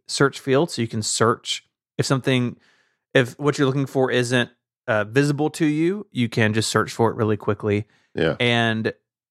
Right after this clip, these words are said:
Speaker 1: I really do think a lot of these have the search. I really think this one was the fastest that I used.
Speaker 2: Yeah. Well, and, and because that's kind of the way the app runs. I mean,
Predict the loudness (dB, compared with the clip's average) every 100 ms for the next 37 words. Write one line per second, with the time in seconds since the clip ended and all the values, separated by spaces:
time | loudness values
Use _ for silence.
0 | -4 -2 2 2 2 0 -2 -2 -2 -4
1 | -10 -2 2 2 0 -2 0 0 0 -4
2 | -2 2 2 0 -4 -2 0 0 0 -2
3 | -2 0 0 0 -2 -8 0 0 0 -4
4 | -4 -2 -4 -4 -8 -10 -12 -14 _ _
5 | _ _ _ _ _ -2 0 0 -6 _
6 | -4 0 2 0 0 0 0 0 2 0
7 | 0 -2 0 2 2 2 2 0 0 0
8 | 0 0 -4 -2 -2 -2